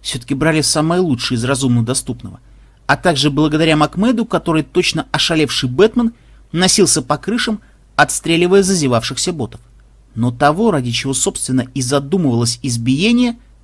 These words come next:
так и не нашлось. «Черт, ну как же так?» — с досадой шипел программист. «Куда он девался?»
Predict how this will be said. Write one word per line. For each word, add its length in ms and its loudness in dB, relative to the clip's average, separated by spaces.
так 220 2
и 40 0
не 100 0
нашлось. 520 -6
«Черт, 600 -2
ну 260 4
как 240 2
же 200 2
так?» — 640 -4
с 120 -4
досадой 460 2
шипел 340 -2
программист. 640 -2
«Куда 380 4
он 160 4
девался?» 680 0